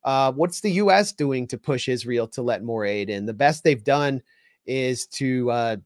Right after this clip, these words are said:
you know, demand some opening of the corridor at Kerem Shalom inside Israel, which is one of the only places where trucks can be scanned. Uh, but Israel continues to take the anesthetics out of trucks.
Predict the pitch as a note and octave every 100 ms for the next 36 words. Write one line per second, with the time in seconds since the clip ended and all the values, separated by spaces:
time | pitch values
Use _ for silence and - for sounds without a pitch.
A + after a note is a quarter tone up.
0 | _ _ _ _ - C#3 A#2+ C3 C3 C3
1 | C3+ C3 - D3+ C#3 A#2 C#3 C#3+ C3 B2
2 | A2 _ _ _ _ _ - C3 A#2 -
3 | C#3+ C3+ B2+ A#2 - D3+ C3+ B2+ - B2
4 | B2+ C#3 B2 A2+ C3 C3+ - C3+ A#2+ A#2+
5 | A#2 A2+ A2 G#2+ G#2+ A#2+ A2 A2 G#2+ G#2
6 | - G#2 - D3+ C#3+ - C#3 C3 B2 G#2+
7 | G#2+ - C#3+ - - B2+ G#2 G2+ - G2+
8 | F2+ F2+ G2+ _ _ _ _ _ - B2
9 | C3+ D3 C#3+ C#3 - C3 D#3+ D#3+ D3 C3
10 | C#3+ C3+ B2+ B2 A#2+ - - C#3 C#3+ A2
11 | G#2 F#2+ - G2+ A2 - -